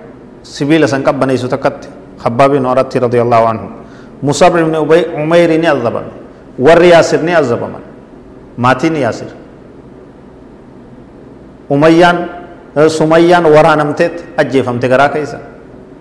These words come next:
Radiyallahu anha. Ammaar ni tumame. Abbaanis akkasitti azabame.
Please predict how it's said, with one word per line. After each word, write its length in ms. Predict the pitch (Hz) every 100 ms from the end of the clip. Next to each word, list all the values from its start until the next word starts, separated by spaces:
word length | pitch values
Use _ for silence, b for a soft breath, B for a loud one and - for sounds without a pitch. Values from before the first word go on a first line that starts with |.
| - - - -
Radiyallahu 520 | 117 127 147 151 131
anha. 300 | 139 131 110 - - - - - - -
Ammaar 400 | 139 147 160 156
ni 100 | 180
tumame. 320 | 180 135 107 - - - - -
Abbaanis 460 | 143 127 170 175 170
akkasitti 360 | 165 180 175
azabame. 440 | 170 147 131 113